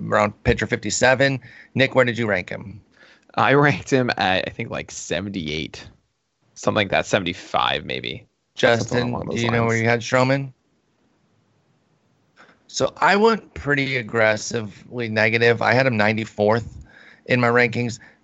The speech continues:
Speaker 1: What really concerned me, and I think I, again, I might have overreacted to it. I'll probably have to trickle him up at least a little bit 'cause volume matters, and, and he's a good volume bet. But, man, the babip went way up with the Mets,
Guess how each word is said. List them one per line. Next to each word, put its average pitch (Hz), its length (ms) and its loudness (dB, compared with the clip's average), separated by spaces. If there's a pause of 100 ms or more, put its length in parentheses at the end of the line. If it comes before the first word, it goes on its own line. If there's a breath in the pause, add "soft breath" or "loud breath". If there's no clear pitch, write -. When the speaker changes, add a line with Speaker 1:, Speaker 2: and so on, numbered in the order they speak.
(140)
Speaker 1:
What 135 200 2
really 156 380 2
concerned 123 580 0
me, 131 120 0
and 117 80 2
I 101 60 -2
think 107 260 -2
I, 101 140 2 (320)
again, 117 220 -2
I 104 40 0
might 123 180 4
have 117 80 4
overreacted 110 540 2
to 104 100 0
it. 101 40 4
I'll 98 100 2
probably 101 180 2
have 98 140 -4
to 95 80 -8
trickle 101 340 -4
him 101 80 0
up 98 140 0
at - 100 -8
least 127 240 -4
a 104 60 2
little 107 320 2
bit 104 200 0
'cause - 280 -4 (440 loud breath)
volume 123 580 4
matters, 107 520 0
and, 95 260 -8
and 101 200 -10
he's 101 220 -4
a 98 60 -2
good 98 220 2
volume 92 360 4
bet. 95 300 2 (560 soft breath)
But, 110 160 -6
man, 120 320 0
the 113 80 0
babip 120 560 0
went 110 240 -2
way 127 480 2
up 110 240 4 (260)
with 113 160 0
the 107 80 0
Mets, 101 400 0